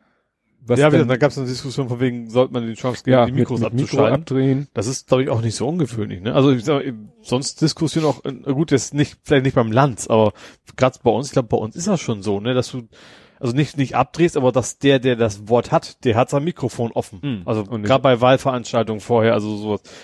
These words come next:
Speaker 2: Und der andere halt nicht. Oder
Speaker 1: Ja.
Speaker 2: die anderen. Bei uns ist ja nicht zwei, sondern in der Regel so fünf, sechs Leute, die da stehen.
Speaker 1: Ja.
Speaker 2: Ja.
Speaker 1: Ja. Ja, und dann kam der Punkt, Trump macht den Bolsonaro.
Speaker 2: <laughs>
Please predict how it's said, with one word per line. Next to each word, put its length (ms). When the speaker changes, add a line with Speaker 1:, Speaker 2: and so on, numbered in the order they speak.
Speaker 2:
Und 160
der 140
andere 240
halt 100
nicht. 240
Oder 140
Speaker 1:
Ja. 60
Speaker 2:
die 120
anderen. 560
Bei 140
uns 140
ist 180
ja 80
nicht 360
zwei, 220
sondern 240
in 60
der 100
Regel 220
so 80
fünf, 240
sechs 200
Leute, 200
die 80
da 80
stehen. 320
Speaker 1:
Ja. 160
Speaker 2:
Ja. 80
Speaker 1:
Ja. 200
Ja, 180
und 200
dann 140
kam 300
der 80
Punkt, 440
Trump 420
macht 220
den 120
Bolsonaro. 720
Speaker 2:
<laughs> 140